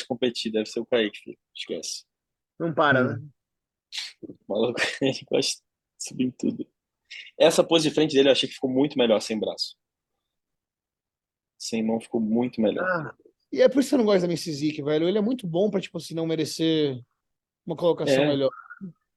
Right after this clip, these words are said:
Speaker 2: Como que as costas dele num duplo bíceps?
Speaker 1: É boa pra caralho.
Speaker 2: É?
Speaker 1: Fica top.
Speaker 2: Então, Kaique, talvez você tenha que aceitar a sua,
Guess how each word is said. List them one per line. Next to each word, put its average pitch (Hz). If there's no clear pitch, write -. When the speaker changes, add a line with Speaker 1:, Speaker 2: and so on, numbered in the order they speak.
Speaker 2:
Como 359
que 349
as 240
costas 214
dele 175
num 170
duplo 151
bíceps? 143
Speaker 1:
É 120
boa 120
pra -
caralho. 101
Speaker 2:
É? 185
Speaker 1:
Fica 113
top. 110
Speaker 2:
Então, 185
Kaique, 190
talvez 180
você 185
tenha 180
que 180
aceitar 170
a -
sua, 160